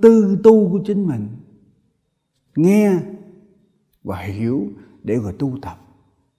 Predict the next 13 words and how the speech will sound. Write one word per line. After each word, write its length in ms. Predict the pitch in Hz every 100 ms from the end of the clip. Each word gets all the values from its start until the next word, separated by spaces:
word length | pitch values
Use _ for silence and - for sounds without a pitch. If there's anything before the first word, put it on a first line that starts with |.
| _ _ _ _ _ _ _ _ _ _ _ -
Hộ 360 | - 151 185
trì 160 | - 156
cái 200 | 175 180
giác 260 | 226 247 - - - -
chánh 360 | 214 233 339 285 180
tịnh 340 | 120 110 123
của 100 | 143 -
chính 220 | 170 170
mình. 160 | 107 90 - _ _ _ _ _ _ _ _ _ _ _ _ _ _ _ _ _ _ _ _ _ _ _ _ _ _ _ _ _ _ _ _ _ _ _ _ _ _ -
Giác 360 | 160 247 -
mà 80 | 120
không 300 | - 127 143
mê, 320 | 143 139 131